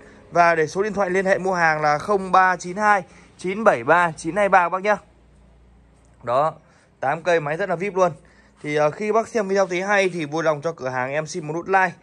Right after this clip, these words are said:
nút đăng ký kênh và bật chuông thông báo với ạ. Và bây giờ em sẽ giới thiệu từng cái hệ máy này, đọc thông số, cân nặng và test nổ để các bác dễ dàng trải nghiệm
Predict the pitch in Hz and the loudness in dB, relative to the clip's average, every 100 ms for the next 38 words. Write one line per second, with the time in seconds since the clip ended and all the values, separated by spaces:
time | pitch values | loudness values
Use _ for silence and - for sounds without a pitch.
0 | _ _ - 185 175 170 185 180 160 143 | _ _ -8 0 0 0 0 0 0 -4
1 | 135 160 160 147 147 185 175 - _ _ | -4 -6 -2 0 2 2 0 -4 _ _
2 | - - - 165 160 165 185 165 175 190 | -20 -20 0 4 4 2 2 0 0 -4
3 | 175 185 196 147 170 156 190 190 202 139 | -4 0 0 0 -2 -2 0 0 0 -2
4 | 165 190 165 - 147 147 190 180 170 170 | 0 -2 -4 -2 -2 -2 -4 -4 0 0
5 | 170 196 180 151 143 160 208 190 147 113 | 2 0 0 -2 -2 -4 -2 2 2 0
6 | 113 147 175 170 - 175 139 127 123 117 | -2 0 0 -2 -2 0 0 -2 -6 0
7 | 147 | 2